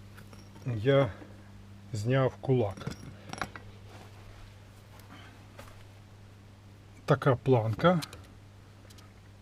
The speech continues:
Піддомкрачую машину, ну, зараз домкрат вільний. Піддомкрачую машину,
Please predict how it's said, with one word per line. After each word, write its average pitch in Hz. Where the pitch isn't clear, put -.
Піддомкрачую 123
машину, 143
ну, 135
зараз 120
домкрат 123
вільний. 104
Піддомкрачую 120
машину, 160